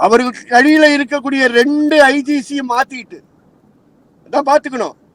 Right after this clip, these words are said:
அவருக்கு அடியில இருந்த அடிஷனல், அடிஷனல் கமிஷனர் நார்த்தும் அடிஷனல் கமிஷனர் சவுத்தையும் மாற்றி விட்டுதான் இந்த என்கவுண்டர் நடந்திருக்கு என்பதை நான் குறிப்பிட்டு கூற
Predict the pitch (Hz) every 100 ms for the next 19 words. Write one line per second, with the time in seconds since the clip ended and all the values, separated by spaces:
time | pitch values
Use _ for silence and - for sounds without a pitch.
0 | _ _ _ _ _ _ - 160 180 208
1 | 277 294 277 254 254 233 285 285 277 254
2 | 208 _ _ _ _ _ _ _ _ -
3 | 220 269 285 277 247 240 262 269 262 240
4 | 180 160 196 269 254 320 294 247 262 285
5 | 247 247 262 262 240 - 277 285 285 277
6 | 226 220 294 320 - 311 277 247 226 214
7 | 202 - _ _ _ 190 202 202 240 240
8 | 240 226 202 196 240 233 214 - 214 202
9 | 202 185 185 - 285 285 277 240 233 220